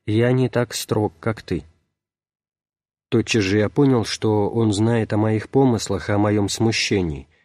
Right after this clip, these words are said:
но все-таки спросил: «Почему вы так говорите, Геронда?»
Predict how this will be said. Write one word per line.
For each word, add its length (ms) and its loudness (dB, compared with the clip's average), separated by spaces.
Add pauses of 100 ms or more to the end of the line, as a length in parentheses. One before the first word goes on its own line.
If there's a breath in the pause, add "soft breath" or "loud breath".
(320)
но 200 0
все-таки 360 -4
спросил: 520 -4 (1000 soft breath)
«Почему 380 2
вы 180 2
так 260 -2
говорите, 540 0
Геронда?» 500 -2